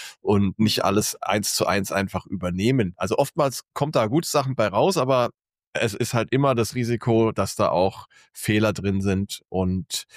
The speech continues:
da ist jeder auch in der Verantwortung, selber noch mal drüber zu gucken. Und, äh,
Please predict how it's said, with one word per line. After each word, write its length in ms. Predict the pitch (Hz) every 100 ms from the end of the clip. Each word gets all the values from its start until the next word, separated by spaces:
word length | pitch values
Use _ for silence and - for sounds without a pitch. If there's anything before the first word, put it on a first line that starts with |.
| - - - - -
da 300 | 87 101 107
ist 260 | 120 -
jeder 480 | 104 107 117 107 87 - _ -
auch 240 | 107 95
in 100 | 107
der 100 | 104
Verantwortung, 840 | 107 92 98 110 98 - 101 101 - _ _
selber 480 | - 107 104 110 98
noch 220 | 104 101 104
mal 360 | 98 92 92 -
drüber 280 | 104 101 98
zu 120 | -
gucken. 420 | - 95 - 78 - _ -
Und, 540 | 90 87 85 82 -
äh, 220 | 90 85